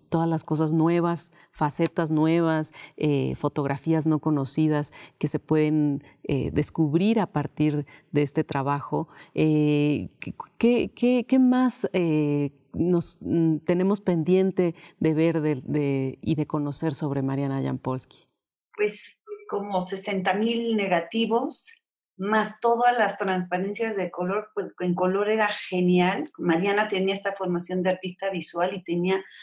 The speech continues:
Speaker 2: lo que pasa es que en la época el fotodocumentalismo pedía más blanco y negro. Pero tenemos cosas, por ejemplo,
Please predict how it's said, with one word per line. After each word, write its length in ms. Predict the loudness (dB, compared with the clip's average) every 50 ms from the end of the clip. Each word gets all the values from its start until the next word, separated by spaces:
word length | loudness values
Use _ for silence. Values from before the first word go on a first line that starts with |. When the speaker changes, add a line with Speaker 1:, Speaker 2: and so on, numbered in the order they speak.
| -20 -20 _
Speaker 2:
lo 60 | -8
que 80 | -6 -2
pasa 160 | -2 -2 -2
es 40 | -2
que 80 | -4 -2
en 80 | 0
la 80 | 0 -2
época 340 | -2 -2 -4 -2 0 0 0
el 180 | 0 -2 -6
fotodocumentalismo 1040 | -8 -8 -6 -4 -4 -4 -4 -4 -2 -2 0 0 0 -2 -4 -6 -6 -4 -4 -4 -4 -4
pedía 280 | -4 -2 0 0 2
más 240 | 2 2 0 0 0
blanco 220 | -2 -4 -4 -4 -4
y 80 | -4 -2
negro. 440 | 0 0 0 -2 -4 -8 -16 -20 _ _ -20 -20 -20 -20 -20 -20 -20 -12 _
Pero 200 | 0 0 2 2
tenemos 480 | 2 2 2 2 4 6 6 4 4 4
cosas, 240 | 0 -4 -4 -4 -2
por 140 | -2 0 0
ejemplo, 560 | 0 -2 -2 -4 -2 -2 0 0 0 0